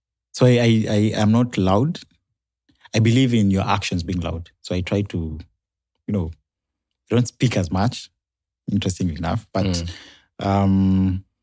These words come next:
Speaker 1: I believe that, you know, your, your actions can speak for you.
Speaker 2: Mm.
Speaker 1: Yeah. So your, your, your persona, your, your integrity,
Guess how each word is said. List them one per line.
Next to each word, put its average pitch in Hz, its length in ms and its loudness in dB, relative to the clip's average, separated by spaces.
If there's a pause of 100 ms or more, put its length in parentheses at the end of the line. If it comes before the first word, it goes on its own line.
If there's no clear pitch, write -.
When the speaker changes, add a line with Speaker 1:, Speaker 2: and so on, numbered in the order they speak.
(440)
Speaker 1:
I 107 100 4
believe 113 360 4
that, 90 300 -2
you 110 80 -2
know, 98 240 2
your, 92 240 0
your 92 220 0
actions 92 720 -2
can 85 380 -4 (640)
speak - 280 -2
for 90 100 -4
you. 82 180 -6 (380)
Speaker 2:
Mm. 87 400 -4
Speaker 1:
Yeah. 87 360 -2 (340)
So - 180 -4
your, 90 280 -2
your, 90 340 -2
your 90 220 -2 (120)
persona, 92 680 -2 (160)
your, 87 340 -4
your 85 180 -6
integrity, 92 1000 0